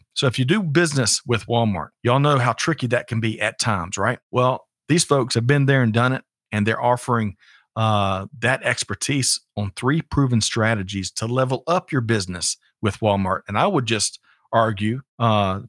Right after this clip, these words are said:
putting things maybe too simply, that if you can be really successful in your business with Walmart, there's tons of transferable best practices to apply to all of your relationships with other organizations. So join us there.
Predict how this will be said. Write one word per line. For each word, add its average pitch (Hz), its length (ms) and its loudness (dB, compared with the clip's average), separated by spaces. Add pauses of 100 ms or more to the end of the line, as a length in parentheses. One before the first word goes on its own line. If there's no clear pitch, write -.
(120)
putting 123 180 0
things 120 240 2
maybe 113 180 0
too 127 200 2
simply, 113 520 0
that 113 80 0
if 113 220 -2
you 110 80 -4
can 104 60 -4
be 104 240 -2
really 151 200 2
successful 139 680 0
in 107 180 -2
your 104 140 0
business 120 440 -2
with 98 160 -10
Walmart, 120 460 2 (160)
there's 120 200 0
tons 139 500 0
of 107 100 -4
transferable 104 920 -4 (160)
best 107 200 0
practices 98 640 0
to - 140 -2
apply 95 480 2
to - 200 -4
all 143 280 4
of 123 100 0
your 110 100 -2
relationships 101 840 -2 (340)
with 101 240 0
other 104 220 2
organizations. 92 880 -2
So 101 80 -2
join 170 340 4
us 165 180 0
there. 127 440 2